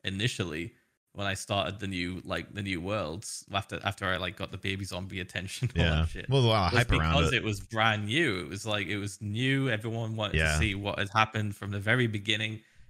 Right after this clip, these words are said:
Speaker 1: Like, when you first start a new, a new Minecraft world, everything you do
Speaker 2: Very
Speaker 1: is
Speaker 2: exciting.
Speaker 1: super, super important. And, like, you, until you get to Endgame, it's just, everyone's on the edge of their seat, especially in hardcore. You don't know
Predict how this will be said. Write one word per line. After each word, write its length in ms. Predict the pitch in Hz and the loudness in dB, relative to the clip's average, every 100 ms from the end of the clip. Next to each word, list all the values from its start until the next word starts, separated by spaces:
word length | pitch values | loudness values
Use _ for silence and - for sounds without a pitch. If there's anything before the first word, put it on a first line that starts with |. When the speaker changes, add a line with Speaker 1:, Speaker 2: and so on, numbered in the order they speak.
| - | -4
Speaker 1:
Like, 220 | 117 110 - - | -4 -4 -10 -8
when 140 | 131 | -4
you 80 | 143 | -4
first 260 | 139 160 - | -2 -2 -2
start 280 | - 127 104 - | 0 0 0 -8
a 80 | 113 | -6
new, 240 | 113 113 110 | -4 -4 -4
a 80 | 110 | -2
new 160 | 120 | 0
Minecraft 520 | 107 127 170 104 98 | 0 0 0 -2 -2
world, 240 | 95 87 82 | -6 -4 -2
everything 400 | 104 135 127 107 | -2 -2 -2 -2
you 80 | 101 | -2
do 180 | 107 | 2
Speaker 2:
Very 160 | 123 107 | 4 6
Speaker 1:
is 60 | 90 | 4
Speaker 2:
exciting. 400 | - 85 82 80 | 4 4 4 4
Speaker 1:
super, 140 | 120 | 4
super 400 | 107 - 151 139 | 2 -2 -4 -2
important. 520 | 113 - 147 147 98 - _ _ _ | -2 -2 -2 -2 -4 -12 _ _ _
And, 140 | - 113 | -8 -2
like, 320 | 113 113 - _ _ _ _ | 0 -2 -4 _ _ _ _
you, 220 | 117 123 | -6 -2
until 220 | 127 123 160 | 0 0 0
you 140 | 156 | 2
get 180 | 139 - | 0 2
to 80 | 113 | 2
Endgame, 560 | 131 170 117 98 95 - | 2 2 2 2 2 -4
it's 200 | 107 - | -4 -4
just, 220 | 110 - - | -6 -6 -4
everyone's 360 | 113 139 139 127 | -4 -2 -2 0
on 120 | 110 | 0
the 120 | 107 | -2
edge 100 | 104 | -2
of 60 | 101 | -6
their 80 | 80 | -8
seat, 260 | - 160 - | -6 -6 -8
especially 400 | - 127 - - | -6 -6 -4 -6
in 60 | |
hardcore. 520 | 95 104 117 87 85 117 _ | -2 -4 -4 -8 -8 -8 _
You 160 | 110 92 | 2 4
don't 100 | |
know 80 | 85 | 4